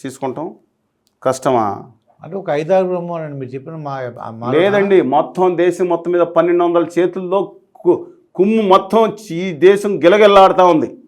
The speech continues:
Speaker 2: పన్నెండు వందల మంది.
Speaker 1: పన్-, మొత్తం దేశం సా-, నేను ఒకటి చెప్తున్నాను, మీరు వాడే ఫోన్ ఏంది?
Speaker 2: మ్మ్.
Speaker 1: ఎక్-, ఏ, ఏ, Airtel వాడుతున్నారా?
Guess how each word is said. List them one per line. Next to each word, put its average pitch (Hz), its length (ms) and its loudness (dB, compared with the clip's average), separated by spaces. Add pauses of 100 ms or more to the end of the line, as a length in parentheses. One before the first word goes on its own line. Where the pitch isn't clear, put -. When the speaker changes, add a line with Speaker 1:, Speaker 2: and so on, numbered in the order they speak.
(160)
Speaker 2:
పన్నెండు 131 200 -14
వందల 131 140 -16
మంది. 110 240 -18
Speaker 1:
పన్-, 156 300 2
మొత్తం 185 600 4
దేశం 208 400 4
సా-, 190 400 4
నేను 175 220 4
ఒకటి 165 180 0
చెప్తున్నాను, 170 440 0
మీరు 143 140 -4
వాడే 170 260 6
ఫోన్ 190 240 2
ఏంది? 156 320 2 (1000)
Speaker 2:
మ్మ్. 107 300 -16
Speaker 1:
ఎక్-, 127 200 -12
ఏ, 143 260 -6 (760)
ఏ, 175 60 6
Airtel 180 240 2
వాడుతున్నారా? 160 580 4